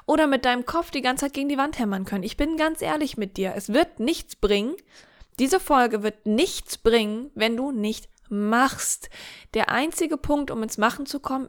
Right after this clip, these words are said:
ist etwas zu tun. Du musst es tun. Drei Buchstaben, so simpel und einfach ist das Ganze.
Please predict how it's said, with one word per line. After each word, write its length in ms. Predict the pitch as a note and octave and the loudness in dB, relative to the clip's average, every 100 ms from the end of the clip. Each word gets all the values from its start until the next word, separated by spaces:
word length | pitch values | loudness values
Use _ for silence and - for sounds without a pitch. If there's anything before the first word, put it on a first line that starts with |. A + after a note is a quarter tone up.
| - | 0
ist 340 | - D4 - - - | 2 2 0 -4 -6
etwas 540 | G#3 - A3 B3+ - | -6 -2 -2 -2 -6
zu 180 | - C4 | -4 -4
tun. 640 | - - D#4+ G4 D4 - _ _ _ _ _ _ _ _ _ _ _ _ - | -4 0 4 4 4 -4 _ _ _ _ _ _ _ _ _ _ _ _ -4
Du 80 | A3+ | 2
musst 360 | A3+ D#4+ - | 4 2 0
es 240 | - E4 - | -2 -2 0
tun. 380 | - F#4+ D#4+ | 6 6 6
Drei 380 | G#3+ G#3+ C#4+ F#4+ | 2 2 4 2
Buchstaben, 640 | G4 E4+ E4+ - E4 D4 C4+ | 0 -2 -2 0 2 2 0
so 180 | D4+ D#4+ | 0 0
simpel 440 | C4+ F4 F#4 D#4+ | 0 0 0 0
und 180 | D#4 D4+ | 0 0
einfach 420 | C4 C#4 - C#4 | 0 -2 -6 -6
ist 220 | - - | -4 -6
das 160 | B3+ - | -6 -6
Ganze. 500 | G3+ F#3+ G3 - | -8 -6 -6 -6